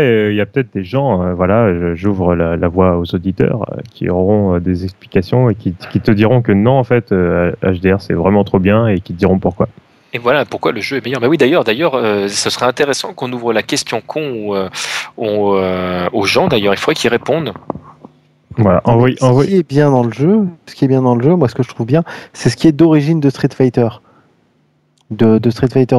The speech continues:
Speaker 3: deux. Ensuite, ce qu'ils ont rajouté, ce qu'ils ont changé au niveau graphisme,
Speaker 1: Oui, voilà.
Speaker 3: ça, euh, voilà, mais tout ce qui est d'origine, tous les mécanismes d'origine, les, euh, le, qui ont fait la, la magie de, de Street Fighter deux,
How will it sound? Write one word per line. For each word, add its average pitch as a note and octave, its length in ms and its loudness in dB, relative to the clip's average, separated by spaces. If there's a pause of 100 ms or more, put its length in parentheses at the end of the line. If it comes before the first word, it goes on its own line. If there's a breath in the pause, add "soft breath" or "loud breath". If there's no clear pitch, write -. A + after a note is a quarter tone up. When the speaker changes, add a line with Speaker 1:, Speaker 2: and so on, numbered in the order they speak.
Speaker 3:
deux. A2 200 0
Ensuite, C#3 320 2
ce - 100 -20
qu'ils C3 240 0
ont C3 60 4
rajouté, A#2+ 440 2
ce B2+ 80 -6
qu'ils B2 120 -4
ont A#2+ 100 2
changé B2 320 0
au A#2+ 80 2
niveau G#2+ 220 0
graphisme, A#2+ 480 0 (320 loud breath)
Speaker 1:
Oui, F#3+ 100 6
voilà. C3 280 4
Speaker 3:
ça, G#2+ 200 -2
euh, G2+ 240 -4 (280)
voilà, B2 300 2
mais A2 120 0
tout D#3 160 -2
ce - 40 -8
qui - 120 0
est D#3 40 6
d'origine, C#3 480 2
tous C3+ 120 0
les B2 80 4
mécanismes B2 400 0
d'origine, A#2 500 2
les, G2+ 180 2 (460 loud breath)
euh, - 540 0
le, A2+ 340 2
qui A#2+ 220 0
ont A2 80 2
fait - 180 2
la, G#2+ 220 4
la G#2 160 2
magie G#2+ 340 0
de, G#2 180 2
de G#2 140 2
Street A2+ 260 -4
Fighter A2+ 360 2
deux, E3+ 160 4